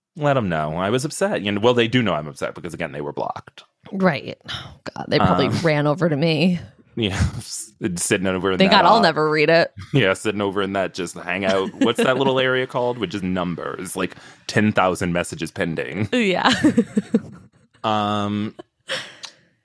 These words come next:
Speaker 1: but I appreciate you guys. And as a thank you to our patrons, I have made the executive decision that I'm gonna fucking do it. I'm gonna watch Sister Wives. Okay, not all of it.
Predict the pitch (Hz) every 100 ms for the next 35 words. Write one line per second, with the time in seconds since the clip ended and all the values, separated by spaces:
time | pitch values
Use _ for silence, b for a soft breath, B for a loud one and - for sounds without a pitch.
0 | B _ _ _ - 139 135 131 127 151
1 | - 139 120 113 110 113 113 110 - 143
2 | 147 156 135 110 104 104 98 101 92 92
3 | 87 - b b b b b b _ _
4 | 92 104 117 139 139 151 151 160 139 120
5 | 120 147 147 135 135 117 98 104 90 90
6 | 92 104 95 101 95 - 87 87 101 95
7 | 85 71 62 58 50 50 _ _ - 80
8 | 85 85 82 76 - - - 50 - -
9 | - - - B B B B B B B
10 | 120 143 123 214 233 208 196 202 247